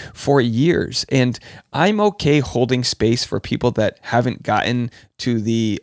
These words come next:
maybe to, you know, if you take Dick Cheney, for example, right? He's, he's I believe, in support of gay marriage after having a daughter, you know what I mean? Who, who's, I believe, gay. Um, I could have my facts wrong with the circumstances there, but the point is, is that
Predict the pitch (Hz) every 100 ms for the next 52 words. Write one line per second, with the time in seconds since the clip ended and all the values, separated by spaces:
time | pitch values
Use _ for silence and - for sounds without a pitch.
0 | _ - 113 107 110 104 - - - 110
1 | 139 135 107 120 139 143 175 123 131 -
2 | - 113 113 - 95 95 82 85 85 98
3 | 139 - - - 143 165 151 - _ 117
4 | 135 147 - - _ 117 120 107 135 143
5 | - 123 113 117 117 113 - 110 101 98
6 | 143 170 104 - 104 101 104 113 110 123
7 | 170 165 143 151 165 175 185 - - -
8 | 131 123 107 120 113 110 110 107 113 165
9 | 156 - - 101 95 90 117 - _ -
10 | 107 101 113 - 127 110 113 117 101 120
11 | 113 110 113 107 104 - - 123 113 -
12 | 107 107 110 175 180 113 110 - 139 135
13 | 156 120 110 120